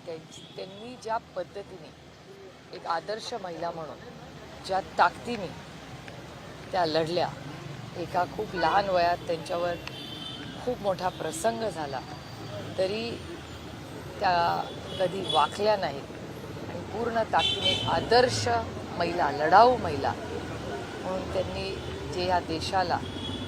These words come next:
मग मा जिजाऊ असेल, अहिल्याबाई आणि आपल्या सगळ्यांना प्रिय अशा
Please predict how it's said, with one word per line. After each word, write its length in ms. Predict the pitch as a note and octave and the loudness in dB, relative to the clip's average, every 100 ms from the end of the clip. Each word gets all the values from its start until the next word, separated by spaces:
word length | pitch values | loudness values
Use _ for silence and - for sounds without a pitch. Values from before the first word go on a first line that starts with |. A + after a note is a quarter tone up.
| - | -4
मग 200 | D#3 D3+ - | -2 -2 2
मा 140 | E3 | 4
जिजाऊ 440 | E3 D#3+ D3 G3+ G3 | 4 2 6 6 6
असेल, 360 | E3 - D#3+ D3 - | 2 0 -2 -2 -2
अहिल्याबाई 580 | D3 D#3+ F3+ F3+ E3 D#3 C#3+ - - - - - - - - - - - - B3+ - B3 G3 - - | -2 -2 2 4 4 2 0 -6 -8 -8 -8 -8 -6 -6 -6 -6 -8 -8 -6 -8 -6 -8 -8 -10 0
आणि 420 | G#3 G3 G3+ A3 - - - - - - | 2 4 2 -2 -4 -8 -12 -12 -6 -4
आपल्या 320 | G#3 F#3 F#3 | -2 0 6
सगळ्यांना 480 | F#3 F#3 F#3 F#3+ G3 | 8 8 4 2 0
प्रिय 320 | - F#3 F#3 - - - - - - - - - - - - - - - - - - - | -2 -2 0 0 -4 -10 -10 -10 -10 -10 -10 -10 -8 -8 -8 -8 -8 -10 -10 -10 -10 -2
अशा 340 | G3 - A3 | 0 4 6